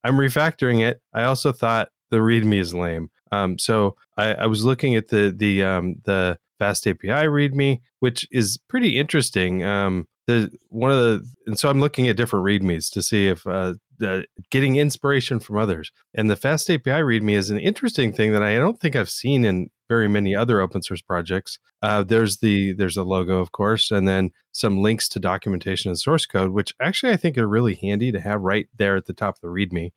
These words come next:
Uh, and then some features of why, key features, why you'd want, might wanna use it. But it really feels like a sales page also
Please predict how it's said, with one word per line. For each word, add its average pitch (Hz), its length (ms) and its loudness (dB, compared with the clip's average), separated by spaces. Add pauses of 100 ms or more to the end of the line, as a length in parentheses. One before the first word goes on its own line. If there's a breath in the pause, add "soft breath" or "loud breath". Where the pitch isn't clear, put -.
(180)
Uh, 95 260 -2 (140)
and 107 160 2
then 113 200 2
some 110 360 0
features 123 580 -2
of 101 280 -2
why, 95 460 -4 (200)
key 120 160 0
features, 123 640 0
why 90 240 -4
you'd 98 220 0
want, 92 260 -4 (100)
might 101 160 -2
wanna 95 180 -4
use 107 220 0
it. 147 140 0 (180)
But 165 100 2
it 190 80 6
really 247 220 4
feels 180 260 2
like 135 100 2
a 107 80 2
sales 196 400 0
page 87 360 -4
also 95 460 0